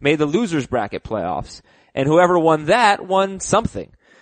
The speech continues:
So, uh, you know, you're still giving people incentive to improve their team throughout the year. I think usually a league like that,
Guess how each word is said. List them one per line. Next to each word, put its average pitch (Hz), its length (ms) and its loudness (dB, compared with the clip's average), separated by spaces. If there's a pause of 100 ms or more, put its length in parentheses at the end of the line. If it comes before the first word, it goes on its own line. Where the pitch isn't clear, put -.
So, 156 500 2
uh, 151 280 2
you 139 180 -2
know, 156 180 2
you're 143 220 -2
still 175 320 -2
giving 160 260 -4
people 151 300 -4
incentive 143 460 -4
to 143 100 -2
improve 139 340 -6
their 131 160 0
team 139 320 -8
throughout 127 480 -2
the 123 100 -6
year. 123 480 -2
I 127 140 -4
think 143 260 -10
usually 143 360 -2
a 131 80 0
league 135 180 -4
like 127 220 -4
that, 135 400 -2